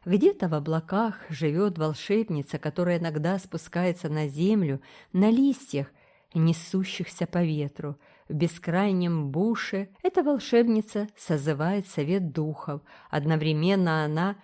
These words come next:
ткёт невидимую нить, которая привязывает к себе людей. Если человек, опутанный нитью волшебницы, уйдёт из буша, его охватит неудовлетворённость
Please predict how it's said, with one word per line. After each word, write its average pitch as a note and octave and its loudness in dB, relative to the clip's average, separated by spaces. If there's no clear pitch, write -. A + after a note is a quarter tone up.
ткёт F#3+ 0
невидимую F#3 2
нить, B3 2
которая E3+ 0
привязывает E3 0
к - -18
себе F3 0
людей. F#3+ 0
Если C#4 4
человек, E3+ 0
опутанный E3 -2
нитью F3 0
волшебницы, D#3+ -2
уйдёт F#3 0
из D#3 -2
буша, D3+ -2
его B3+ 4
охватит A#3 0
неудовлетворённость F3+ 2